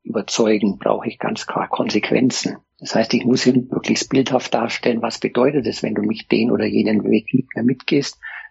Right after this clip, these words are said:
in Form einer Sanktion, meistens einer negativen Sanktion oder eben auch einer Belohnung. Also ich stelle ihm dar, „Du, wenn wir den, den Deal machen, dann hat es für dich die und jene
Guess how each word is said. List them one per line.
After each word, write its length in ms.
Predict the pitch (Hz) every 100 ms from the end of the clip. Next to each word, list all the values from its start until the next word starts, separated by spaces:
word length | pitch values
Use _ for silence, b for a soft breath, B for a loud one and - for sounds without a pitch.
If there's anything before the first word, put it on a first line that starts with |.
| _
in 180 | - 117
Form 300 | - 127 131
einer 420 | - 120 107 - _ _ _ _ -
Sanktion, 800 | - - - - - 107 143 147
meistens 420 | 113 - - -
einer 60 | 113
negativen 480 | 123 147 147 -
Sanktion 420 | - 143 - 143 -
oder 300 | 135 151 156
eben 200 | - 147
auch 140 | 131
einer 120 | 131
Belohnung. 560 | 131 131 143 156 127 - B B B B -
Also 140 | -
ich 120 | -
stelle 220 | - -
ihm 100 | 113
dar, 240 | 113 123 139
„Du, 160 | 127 117
wenn 120 | 123
wir 100 | 113
den, 280 | 120 120 117
den 300 | 117 120 - -
Deal 180 | 131 117
machen, 340 | 117 113 185
dann 220 | 143 127 120
hat 160 | -
es 80 | -
für 120 | -
dich 240 | - 117 -
die 200 | 120 127
und 160 | 131
jene 300 | 131 135 143